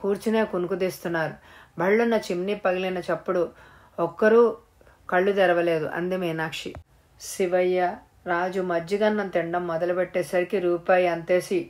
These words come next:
చినుకులు చిటపటా పడ్డం మొదలుపెట్టాయి. వారు చెయ్యి కడుక్కుని వానలోంచి ఈ వానలోకి వచ్చేసరికి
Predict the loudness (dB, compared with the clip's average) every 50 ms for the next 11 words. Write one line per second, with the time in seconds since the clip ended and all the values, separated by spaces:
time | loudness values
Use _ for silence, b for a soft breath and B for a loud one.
0 | -6 -6 -4 -4 -2 -2 -2 -2 -2 -4 -4 -8 B B B B B B -8 -8
1 | -6 -4 -4 -4 -4 -2 0 2 2 2 2 2 -2 -2 -2 -2 -4 -2 -2 -2
2 | -2 -2 -2 -2 -2 -4 -6 -6 -6 -8 -10 -10 -12 _ _ b b b b b
3 | b b b b _ -2 2 4 4 4 4 2 -2 -2 -2 0 2 2 0 2
4 | 2 2 2 2 0 -2 -4 -2 -2 -2 -2 -2 -2 -2 -2 -2 -2 -2 -2 -4
5 | -6 -6 -8 -8 -8 -8 -12 _ _ _ _ _ -4 -2 0 2 2 2 2 0
6 | 0 0 0 0 0 0 0 -2 -4 -6 -6 -6 -8 -10 b b b b b b
7 | b -6 -6 -6 -2 -2 -2 -2 0 0 -2 -2 -2 -4 -4 -4 -4 -4 -6